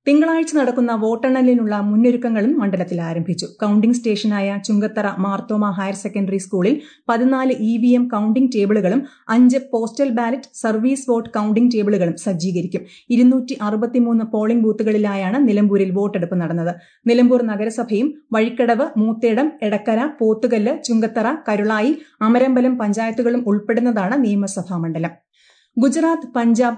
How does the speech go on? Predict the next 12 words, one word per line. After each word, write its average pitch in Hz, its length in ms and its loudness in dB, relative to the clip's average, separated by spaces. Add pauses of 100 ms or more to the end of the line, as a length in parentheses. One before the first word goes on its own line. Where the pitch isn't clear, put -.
പശ്ചിമ 233 280 -2
ബംഗാൾ 220 380 0
എന്നീ 208 180 2
സംസ്ഥാനങ്ങളിലെ 196 760 -2
നാല് 214 420 2
നിയമസഭാ 220 580 -2
മണ്ഡലങ്ങളിലും 202 680 0
ഇന്ന് 196 200 -2
ഉപതെരഞ്ഞെടുപ്പ് 190 640 -2
നടന്നു. 165 220 -2 (320)
ഗുജറാത്തിലെ 214 520 0
വിസാവ്ദർ, 196 600 -2